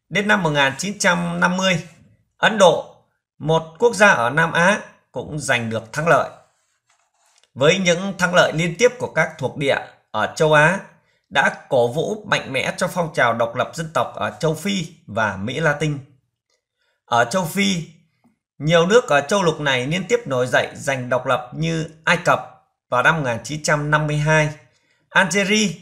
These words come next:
vào năm một nghìn chín trăm sáu mươi hai. Ấn tượng nhất là năm một nghìn chín trăm sáu mươi,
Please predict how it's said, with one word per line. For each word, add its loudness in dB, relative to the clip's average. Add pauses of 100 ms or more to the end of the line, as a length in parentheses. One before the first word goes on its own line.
(200)
vào -2
năm 2
một -4
nghìn -4
chín -6
trăm -2
sáu -4
mươi -2
hai. 2 (920)
Ấn 2
tượng 0
nhất 0 (280)
là 0
năm 2
một -2
nghìn -4
chín -8
trăm 0
sáu -4
mươi, 0